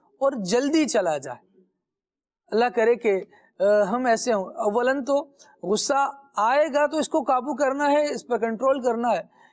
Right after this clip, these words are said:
इस पर अहादीस में रोशनी डाली गई है। लेकिन यह भी एक पहलू है कि गुस्सा फ़ौरन फ़ौरन ना आ जाए। बंदा यूं गोया, अ,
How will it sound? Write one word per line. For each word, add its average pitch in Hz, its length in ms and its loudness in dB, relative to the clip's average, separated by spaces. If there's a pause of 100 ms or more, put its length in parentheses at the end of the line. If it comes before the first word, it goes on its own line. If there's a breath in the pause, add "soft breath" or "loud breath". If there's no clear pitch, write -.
(220 soft breath)
इस - 80 -12
पर 247 180 0
अहादीस 240 600 0
में 262 80 0
रोशनी 220 580 0 (400)
डाली 208 340 0
गई 165 180 -6
है। 143 160 -14
लेकिन 285 360 -4 (280 loud breath)
यह 302 280 2
भी 381 100 4
एक 339 140 0
पहलू 285 360 0
है 277 120 2
कि 302 100 -4
गुस्सा 285 360 0 (500 loud breath)
फ़ौरन 392 340 2
फ़ौरन 339 300 2
ना 339 100 0
आ 247 180 2
जाए। 180 240 0
बंदा 277 340 0
यूं 277 280 -2
गोया, 240 260 4
अ, 208 1040 2